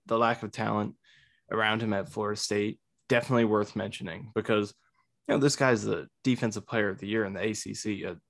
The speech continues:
was a le-, a legitimately great player, and they were still a bottom half scoring defense among F B S teams,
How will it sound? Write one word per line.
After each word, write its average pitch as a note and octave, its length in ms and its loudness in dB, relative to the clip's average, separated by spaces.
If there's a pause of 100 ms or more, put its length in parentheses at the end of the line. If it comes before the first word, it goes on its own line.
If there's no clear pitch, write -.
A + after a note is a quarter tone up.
(120)
was D#3 160 0
a E3 40 4
le-, D#3+ 240 4
a C#3 60 6
legitimately C#3 540 4
great G2+ 340 -2
player, A2+ 420 2 (360)
and A2 260 0
they C#3 80 6
were B2+ 100 6
still A2+ 680 -2
a A2 80 -16
bottom A2 320 4
half G#2+ 260 -2
scoring G#2+ 380 0
defense G2+ 540 -6 (500)
among A2 280 4
F G#2+ 180 -2
B A2 120 2
S G2 200 -2
teams, A#2 500 0